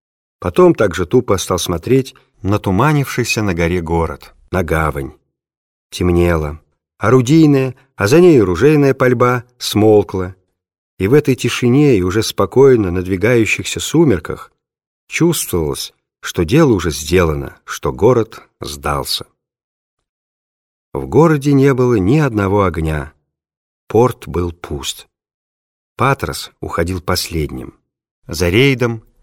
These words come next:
терялась в сумрачной зимней мгле пустыня голых степных берегов — Вскоре пошел мокрый снег, и я, насквозь промерзнув за долгое стояние на рубке, побежал вниз.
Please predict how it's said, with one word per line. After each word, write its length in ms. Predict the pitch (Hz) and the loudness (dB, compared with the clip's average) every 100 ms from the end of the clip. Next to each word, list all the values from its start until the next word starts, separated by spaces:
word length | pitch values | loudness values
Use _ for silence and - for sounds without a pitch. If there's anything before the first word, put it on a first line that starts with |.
| _ _ _ | _ _ _
терялась 560 | - 98 131 175 156 151 | -4 0 2 2 0 -4
в 60 | - | -4
сумрачной 580 | 143 160 135 - 123 | 0 0 0 -2 -2
зимней 380 | 101 110 117 107 | 0 0 2 2
мгле 500 | 87 82 104 127 120 _ _ _ _ | 0 0 2 0 -2 _ _ _ _
пустыня 540 | 107 - - 165 143 | -6 -2 2 4 4
голых 360 | 113 135 131 123 | 2 2 2 0
степных 460 | - 123 120 120 | -2 -2 0 0
берегов — 720 | 95 110 95 87 80 67 - _ _ _ _ _ _ _ | 2 0 0 0 -2 -6 -16 _ _ _ _ _ _ _
Вскоре 380 | - - 175 170 | -6 2 2 2
пошел 340 | 131 - 135 | 0 2 2
мокрый 340 | 120 127 123 | 2 2 0
снег, 560 | 107 - 92 92 - - _ _ _ _ _ _ - | 0 -2 -2 -2 -4 -16 _ _ _ _ _ _ -8
и 80 | 87 | -2
я, 220 | 110 131 | 0 2
насквозь 440 | 107 - 101 110 | 0 -2 -2 -2
промерзнув 840 | - 85 87 147 131 127 123 - _ _ _ - | -2 -2 2 4 2 0 -6 -8 _ _ _ -2
за 180 | 101 | 0
долгое 320 | 117 127 123 117 | 4 4 4 2
стояние 480 | - 127 123 120 | 2 2 2 2
на 100 | 117 | 2
рубке, 500 | 113 120 - 110 107 - _ - | 4 2 0 -6 -6 -12 _ -10
побежал 420 | 85 95 147 117 | -4 0 2 0
вниз. 500 | 76 73 67 - | -4 -8 -10 -12